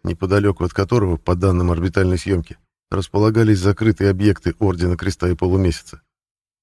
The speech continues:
Когда датчики с поверхности передали сигнал на компьютер армейской пещеры три,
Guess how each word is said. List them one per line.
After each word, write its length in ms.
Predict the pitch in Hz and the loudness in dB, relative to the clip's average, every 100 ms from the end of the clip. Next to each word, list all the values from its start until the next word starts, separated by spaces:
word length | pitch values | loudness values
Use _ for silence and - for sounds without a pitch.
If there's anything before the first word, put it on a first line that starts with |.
| _ _ _ _ _ _ _ _ _ | _ _ _ _ _ _ _ _ _
Когда 260 | - 90 98 | -2 0 2
датчики 400 | 92 110 - 85 | 4 2 2 -6
с 80 | 85 | -4
поверхности 580 | 95 101 101 90 - 85 | 0 2 2 0 -4 -6
передали 460 | - 92 92 98 | -2 0 2 2
сигнал 420 | - 85 92 101 | 0 -4 0 2
на 120 | 92 87 | 0 0
компьютер 480 | 95 85 104 92 | -2 0 0 0
армейской 400 | 92 101 98 - | 0 0 0 -4
пещеры 400 | 85 92 101 92 | -8 -4 0 0
три, 280 | - 101 - | 2 0 0